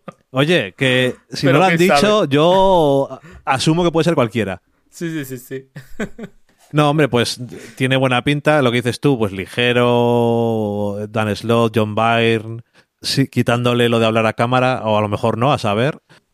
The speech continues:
Speaker 2: Eh, pero está bien, Tatiana Maslany está bien.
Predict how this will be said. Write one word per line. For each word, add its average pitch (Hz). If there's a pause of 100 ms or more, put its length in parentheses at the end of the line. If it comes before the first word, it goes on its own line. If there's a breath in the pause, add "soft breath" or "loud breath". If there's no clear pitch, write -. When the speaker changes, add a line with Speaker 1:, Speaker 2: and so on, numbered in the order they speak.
Speaker 2:
Eh, 117
pero 101 (180)
está 110
bien, 120
Tatiana 107
Maslany 104
está 98
bien. 123